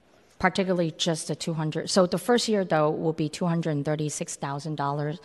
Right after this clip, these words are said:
two hundred thirty-six five hundred and ninety-seven dollars, and then the second year is two hundred forty-three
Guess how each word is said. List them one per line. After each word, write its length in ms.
two 100
hundred 360
thirty-six 480
five 180
hundred 340
and 140
ninety-seven 540
dollars, 480
and 120
then 100
the 60
second 360
year 160
is 120
two 140
hundred 380
forty-three 640